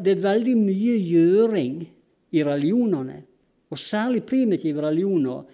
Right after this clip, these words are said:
Og, og, og Gud er et veldig sånn skremmende, farlig objekt som du må tilfredsstille med ofringer og gjerninger.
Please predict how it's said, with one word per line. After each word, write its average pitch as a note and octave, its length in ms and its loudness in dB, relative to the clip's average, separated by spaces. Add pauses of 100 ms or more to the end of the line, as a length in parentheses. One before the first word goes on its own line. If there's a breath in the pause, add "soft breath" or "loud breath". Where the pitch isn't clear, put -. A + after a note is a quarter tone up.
(220 soft breath)
Og, F3+ 200 0
og, F3 440 0
og F3 180 0
Gud G#3 380 2
er G#3 80 0
et D#3+ 120 -2
veldig F3+ 240 -2
sånn G3 160 -8
skremmende, F#3 880 -2
farlig F#3 540 -2
objekt F#3 440 -2
som D#3+ 140 0
du D#3+ 80 2
må D#3+ 200 -2
tilfredsstille F3+ 880 0
med D3 160 -2
ofringer F3+ 540 -2
og D3 100 -2
gjerninger. D#3 840 -4